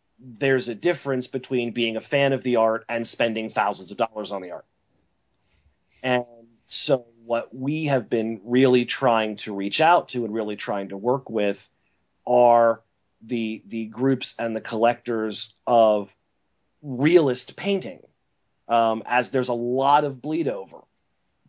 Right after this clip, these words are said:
between, you know, some of the contemporary realist painters and, you know, folks within the field or the imaginative realist painters. And we think that is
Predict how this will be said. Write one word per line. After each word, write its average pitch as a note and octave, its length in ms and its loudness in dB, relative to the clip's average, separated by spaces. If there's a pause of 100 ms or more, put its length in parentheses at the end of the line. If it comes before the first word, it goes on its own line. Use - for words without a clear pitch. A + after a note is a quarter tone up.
(100)
between, A#2 720 -4 (440)
you D3 100 -2
know, A#2 160 4
some C3+ 240 0
of B2 120 -2
the B2+ 80 -6
contemporary C3 640 -2
realist A2 460 -4
painters C3 680 -4
and, A2 380 -2 (680)
you D3+ 100 -2
know, A2+ 220 0 (160)
folks A#2 380 -2
within A2+ 380 -4
the G#2 80 -4
field A2+ 380 2
or F2+ 80 -10
the A#2 100 -4
imaginative A#2+ 560 -2
realist F2 320 -6
painters. D2 460 -10 (1300)
And B2 540 2
we B2 220 0
think A#2+ 540 -4
that C#3+ 360 0 (300)
is A2+ 720 0